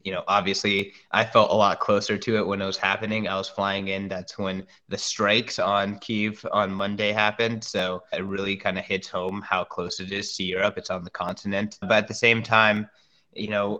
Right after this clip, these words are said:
th-, there was a lot of excitement in the air as if, you know, Bitcoin was the future, that we were talking about the right things. And there was this kind of defiant optimism, whereas throughout Europe right now, I think there's just a lot of fear and people just looking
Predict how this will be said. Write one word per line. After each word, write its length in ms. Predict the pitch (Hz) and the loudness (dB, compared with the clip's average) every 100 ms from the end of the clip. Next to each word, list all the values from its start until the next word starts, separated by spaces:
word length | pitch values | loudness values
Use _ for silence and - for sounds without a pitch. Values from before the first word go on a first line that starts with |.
| 101 | -6
th-, 140 | 110 101 | -8 -4
there 180 | 110 110 | -2 0
was 160 | 107 | -2
a 40 | 104 | 0
lot 220 | 101 104 | 2 2
of 80 | 98 | 0
excitement 500 | - 104 98 95 - | -4 -2 -2 -2 -8
in 120 | 95 | -6
the 160 | 87 | -4
air 180 | 90 87 | -4 -2
as 240 | 82 95 95 | -2 -2 -6
if, 220 | 90 _ - | -8 _ -14
you 80 | 92 | -10
know, 160 | 87 - | -10 -6
Bitcoin 460 | 95 - 95 92 90 | -6 -4 -4 -4 -4
was 180 | 92 | -6
the 80 | - | -8
future, 460 | - 95 90 95 90 | -6 -6 -4 -2 0
that 120 | 90 | 0
we 80 | 95 | -2
were 60 | |
talking 460 | 87 - 95 - 95 | 0 2 2 0 -4
about 440 | 85 92 90 90 - 101 | 0 2 4 2 -2 -4
the 160 | 107 | -2
right 500 | 101 98 104 113 - | 0 2 2 2 -2
things. 400 | 104 104 104 104 | -2 0 -2 -4
And 80 | 104 | -4
there 120 | 101 | -2
was 100 | 107 | -2
this 160 | 110 104 | -4 -4
kind 200 | 117 110 | -2 -2
of 140 | 107 | -2
defiant 720 | - - - 110 113 110 107 - | -8 -4 4 6 6 4 0 0
optimism, 680 | 101 113 - 98 90 85 85 - | 2 2 0 -6 -4 -6 -8 -4
whereas 600 | 101 98 95 90 92 - - | -2 0 0 -2 -4 -8 -8
throughout 340 | 101 98 101 85 | -2 2 2 0
Europe 280 | 90 90 - | -2 -4 -2
right 180 | 92 | -2
now, 140 | 92 92 | -2 -4
I 40 | |
think 220 | 90 98 | -4 -6
there's 160 | 95 92 | -6 -6
just 260 | - 92 90 | -8 -10 -8
a 40 | |
lot 220 | 90 87 | -6 -4
of 100 | 85 | -4
fear 340 | 104 98 95 95 - _ | -2 0 0 -2 -12 _
and 220 | 104 101 - _ _ | -6 -6 -8 _ _
people 680 | - 120 123 117 110 - - 101 | -8 2 4 6 4 0 -8 -12
just 400 | - 110 - - | -8 -8 -10 -8
looking 480 | 107 113 117 104 | -4 -2 -2 -2